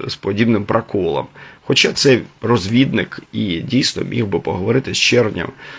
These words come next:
і обговорити багато питань. Ні.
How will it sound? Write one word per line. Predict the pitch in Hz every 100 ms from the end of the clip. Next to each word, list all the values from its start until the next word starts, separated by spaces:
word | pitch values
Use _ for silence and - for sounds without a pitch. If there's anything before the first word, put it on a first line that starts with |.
| - - _ -
і | 117 107 92 78 69
обговорити | 62 95 95 104 117 127
багато | 95 98 110 -
питань. | - - - 78 76 -
Ні. | 110 117 113